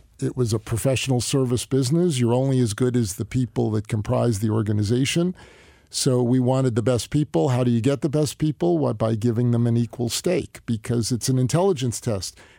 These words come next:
Al, if you were gonna join my firm or another firm where you could be a junior partner, you would wanna join us because you would be an equal partner.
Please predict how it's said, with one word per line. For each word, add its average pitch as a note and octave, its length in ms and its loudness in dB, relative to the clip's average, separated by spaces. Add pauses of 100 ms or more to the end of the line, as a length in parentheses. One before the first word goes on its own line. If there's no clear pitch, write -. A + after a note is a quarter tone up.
(140)
Al, D3 220 2
if C3+ 120 -2
you D3 120 2
were D#3+ 100 2
gonna C3+ 320 0
join C3+ 340 2
my C3+ 220 2
firm C#3+ 420 0
or B2 120 2
another D3+ 320 2
firm A#2+ 400 -2
where A#2 100 0
you A#2+ 180 0
could A#2 200 -4
be A2+ 160 0
a - 20 0
junior D#3+ 420 0
partner, A2+ 540 -4 (400)
you D3 140 2
would D#3+ 100 2
wanna C3+ 240 0
join C3 300 0
us F3+ 260 0
because B2 460 -2
you B2+ 80 2
would B2+ 160 0
be C#3 100 2
an D#3 100 4
equal F#3 320 0
partner. G2+ 460 -6